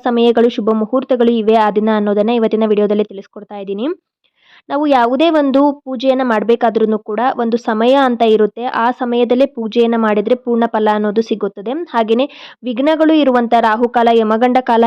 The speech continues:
ಇಂಥ ಸಮಯದಲ್ಲಿ ನಾವು ದೇವರಿಗೆ ಪೂಜೆಯನ್ನ ಮಾಡಿದ್ರೆ ಆ ಪೂಜೆ ದೇವರಿಗೆ ಸಲ್ಲೋದಿಲ್ಲ, ಜೊತೆಗೆ ವಿಘ್ನಗಳು ಕೂಡ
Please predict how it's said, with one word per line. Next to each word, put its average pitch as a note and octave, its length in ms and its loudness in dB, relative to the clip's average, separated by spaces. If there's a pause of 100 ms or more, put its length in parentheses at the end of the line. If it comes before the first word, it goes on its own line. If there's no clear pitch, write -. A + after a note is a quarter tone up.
ಇಂಥ A#3+ 280 0
ಸಮಯದಲ್ಲಿ B3 540 0
ನಾವು A3 260 2
ದೇವರಿಗೆ A3 380 2
ಪೂಜೆಯನ್ನ A3+ 440 -2
ಮಾಡಿದ್ರೆ G#3+ 360 0
ಆ A#3 100 0
ಪೂಜೆ A#3 320 -4
ದೇವರಿಗೆ A3 460 2
ಸಲ್ಲೋದಿಲ್ಲ, G#3+ 540 0
ಜೊತೆಗೆ A3+ 320 -2
ವಿಘ್ನಗಳು A#3 480 0
ಕೂಡ A#3 180 -2